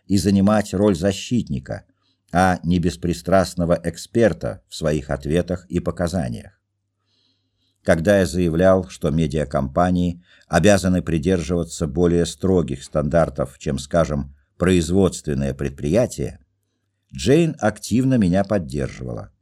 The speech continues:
в то время как компания пыталась убедить нас в том, что такая позиция может повредить её возможности получить преимущественную силу.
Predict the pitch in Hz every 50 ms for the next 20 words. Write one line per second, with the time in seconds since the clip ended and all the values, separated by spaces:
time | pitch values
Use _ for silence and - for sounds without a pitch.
0 | _ _ _ _ - - 101 92 95 98 98 92 90 85 - 90 80 - - -
1 | 78 76 71 71 110 120 123 107 85 71 62 57 - - _ _ _ _ _ _
2 | - 101 98 - 151 165 160 147 135 - 120 95 90 92 78 104 131 127 - -
3 | 98 98 87 - - - - - 95 98 107 113 123 120 - - - 82 - 80
4 | 78 - 85 78 69 67 69 69 65 69 73 98 107 - - - 131 131 131 131
5 | 131 _ _ _ _ _ _ - - - 131 151 147 151 143 - - 127 120 110
6 | 104 98 82 71 98 131 139 135 - - 87 98 98 98 98 87 82 76 - 76
7 | 87 113 123 104 120 117 101 - - - 117 90 101 92 82 78 71 - - 107
8 | 110 104 - - _ _ _ _ - 104 104 98 90 82 85 92 90 - - 87
9 | - - - 87 87 90 90 87 82 - - 101 95 73 62 - - -